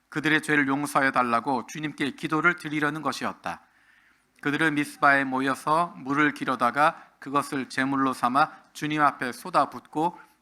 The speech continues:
그날 종일 금식하였다. 그리고 거기에서 "우리가 주님을 거역하여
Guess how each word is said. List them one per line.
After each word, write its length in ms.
그날 420
종일 380
금식하였다. 880
그리고 320
거기에서 720
"우리가 400
주님을 480
거역하여 640